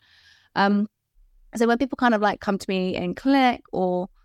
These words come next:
you know, when people speak to me on the show or writing questions for the show,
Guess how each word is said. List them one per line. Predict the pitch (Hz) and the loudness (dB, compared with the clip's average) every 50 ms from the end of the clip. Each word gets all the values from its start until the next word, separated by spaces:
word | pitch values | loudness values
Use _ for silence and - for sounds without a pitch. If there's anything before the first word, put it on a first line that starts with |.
| _ _ - | _ _ -4
you | 190 196 | 0 2
know, | 185 175 175 | 2 2 0
when | - - - 180 | -2 -4 -6 -4
people | - 214 185 - - | -2 -4 -4 -4 -8
speak | - - 190 - - | -6 -4 -4 -4 -4
to | - | -6
me | 185 | -6
on | 180 180 | -4 -4
the | 185 | -6
show | - - 233 214 208 202 202 190 | -4 0 2 4 4 4 4 2
or | 185 185 | 0 0
writing | 185 196 196 196 - - 175 180 | 2 2 2 2 0 -6 -10 -6
questions | - 196 190 - - 180 190 - | -6 -6 -6 -4 -4 -6 -6 -4
for | - | -4
the | 180 185 | -6 -6
show, | - - 180 175 170 170 190 | -4 -4 -6 -6 -4 -6 -6